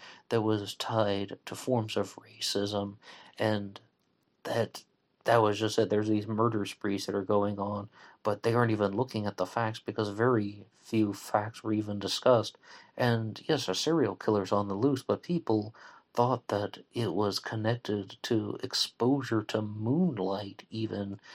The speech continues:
And, um, Skip Hollandsworth did bring up the point that the word lunatic comes from the word luna or lunar, meaning the moon. They thought that too much exposure to the moon made people go crazy,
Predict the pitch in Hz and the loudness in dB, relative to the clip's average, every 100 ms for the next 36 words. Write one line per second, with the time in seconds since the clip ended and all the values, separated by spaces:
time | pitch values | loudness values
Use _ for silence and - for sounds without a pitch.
0 | - - - 135 120 104 104 101 - - | -18 -12 -2 0 2 0 -2 -12 -16 -2
1 | 185 - 107 110 107 - 101 - 104 - | -2 4 4 4 0 -2 -4 -2 -2 -2
2 | 101 98 - - 117 101 101 101 - _ | -4 -6 -12 -4 -2 0 -2 -4 -4 _
3 | - _ - 123 151 185 135 107 104 131 | -20 _ -4 0 2 2 2 0 0 2
4 | 160 110 90 - 98 90 - - _ _ | 2 -2 -2 -2 -4 -6 -14 -20 _ _
5 | _ _ _ - - 127 120 113 - 110 | _ _ _ -14 -2 2 2 0 -2 0
6 | 104 107 110 104 107 120 139 117 101 101 | 0 0 0 0 2 2 2 2 0 0
7 | - 104 104 147 143 101 98 98 - - | -2 -2 0 0 2 0 -2 -6 -14 -20
8 | _ 135 143 117 104 101 104 147 117 101 | _ -2 0 2 0 2 2 2 2 0
9 | 107 113 98 - - 131 104 95 - - | 2 2 2 -2 0 0 0 -2 -4 0
10 | 117 123 117 110 110 107 110 117 131 110 | 4 4 2 -4 -4 -2 0 2 2 0
11 | 107 107 - 113 107 107 98 92 - 131 | -2 -4 -4 -6 -4 -4 -4 -10 0 4
12 | 123 120 120 123 117 | 6 4 0 -2 -4